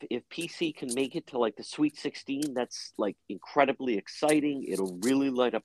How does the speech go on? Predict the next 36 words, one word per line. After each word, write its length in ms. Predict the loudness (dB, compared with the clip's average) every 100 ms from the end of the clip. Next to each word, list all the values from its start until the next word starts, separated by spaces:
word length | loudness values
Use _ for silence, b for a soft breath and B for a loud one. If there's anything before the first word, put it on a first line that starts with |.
| -8
the 60 |
city. 460 | -18 -2 0 0 -4 B B B _
Uh, 440 | 4 6 6 4 0
th-, 200 | -4 -2
I'm 240 | -2 -2
very, 280 | 2 6 6
very 240 | 6 4
happy 340 | 4 2 2 -4
for 140 | -6
the 80 | -8
program. 640 | 2 2 4 0 0 0 -4
And, 220 | -4 -2 -2
um, 280 | -2 -2 -6 b b _ 2
and 100 | 2
again, 400 | 6 6 4 2
that, 200 | -2 2
that 160 | 4 4
is 160 | 2
a, 240 | 0 0 -2
a 100 | -6 -6 4
big-time 500 | 4 4 0 0 0
game 360 | 0 0 -2
that 120 | -6 -6
came 240 | -6 -6
to 80 | -2
the 140 | -4
Dunk, 300 | 2 2 2 -4 -14 b b b _ 0
and 380 | 2 2 0 -2
it 120 | -2
really, 400 | 2 4 4 2
like, 260 | 0 -2 0
electrifies 680 | 2 2 0 -4 2 2 2
the 80 | -4
entire 320 | -6 0 0
state. 320 | 0 0 0 b b b b b 6
Um, 320 | 8 6